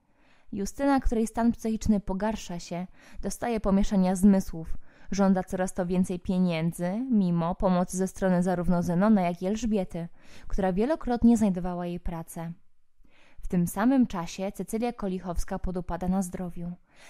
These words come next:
więc po wielu namowach przyjeżdża do niej syn z pierwszego małżeństwa,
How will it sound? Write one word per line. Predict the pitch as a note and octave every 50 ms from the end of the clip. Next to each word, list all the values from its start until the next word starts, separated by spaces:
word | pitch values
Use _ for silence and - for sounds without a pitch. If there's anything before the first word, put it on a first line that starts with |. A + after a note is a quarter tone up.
| - -
więc | F#3+ G3+ G3+ - -
po | - G3+ F#3+ F3
wielu | F3 G#3+ A#3+ B3+ C4+ C#4+ C#4
namowach | C#4 C4 G#3+ G3 F#3 F3 F3 E3+ F#3 F#3 - -
przyjeżdża | - - - - G#3+ A3+ A3+ - A3+
do | G3+ G#3+
niej | A3 A3 A3 G#3 G#3+
syn | G#3+ - - B3 C4 C#4+ C#4+
z | - -
pierwszego | - G#3 F#3+ F#3 - - F#3+ F#3 F#3+ F#3+
małżeństwa, | F#3 F3+ F#3 F3 F3+ E3 D#3+ E3 - - - G3+ G#3